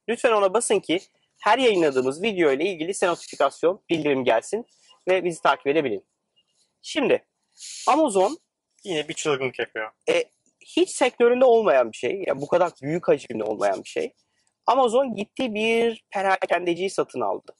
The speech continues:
Speaker 2: On üç milyar dolar. İyi
Speaker 1: Çok
Speaker 2: para.
Speaker 1: para.
Speaker 2: Evet.
Speaker 1: Çok para.
Speaker 2: Bu arada önce Whole Foods nedir abi?
Speaker 1: Whole Foods aslında Amerika'daki büyük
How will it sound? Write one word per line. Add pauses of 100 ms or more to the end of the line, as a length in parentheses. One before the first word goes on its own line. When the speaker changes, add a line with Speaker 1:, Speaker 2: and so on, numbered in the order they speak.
(400)
Speaker 2:
On (180)
üç
milyar (680)
dolar. (1500)
İyi
Speaker 1:
Çok
Speaker 2:
para.
Speaker 1:
para. (400)
Speaker 2:
Evet.
Speaker 1:
Çok
para. (380)
Speaker 2:
Bu
arada (440)
önce
Whole (100)
Foods
nedir
abi? (360)
Speaker 1:
Whole
Foods
aslında
Amerika'daki
büyük